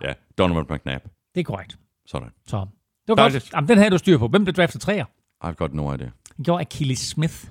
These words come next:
Speaker 1: Det er derfor, jeg, I've got no idea.
Speaker 2: Til Cincinnati Bengals.
Speaker 1: Wow.
Speaker 2: Ja. Øhm, men det her, det er en fed, fed draft, fordi der skete simpelthen så mange sjove ting.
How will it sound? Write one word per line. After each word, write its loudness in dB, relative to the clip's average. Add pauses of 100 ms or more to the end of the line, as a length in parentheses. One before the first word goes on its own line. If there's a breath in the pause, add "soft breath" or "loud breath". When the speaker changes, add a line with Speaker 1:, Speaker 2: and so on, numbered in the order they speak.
(160)
Speaker 1:
Det -4
er 2
derfor, -2
jeg, -4
I've -10
got -2
no -2
idea. -6
Speaker 2:
Til -2
Cincinnati -2
Bengals. -4
Speaker 1:
Wow. -8
Speaker 2:
Ja. -2 (920 loud breath)
Øhm, 4
men 6
det 6
her, 6
det 4
er 6
en 6
fed, 2
fed 2
draft, 0
fordi 0
der 2
skete -4
simpelthen 0
så -2
mange 0
sjove -2
ting. -2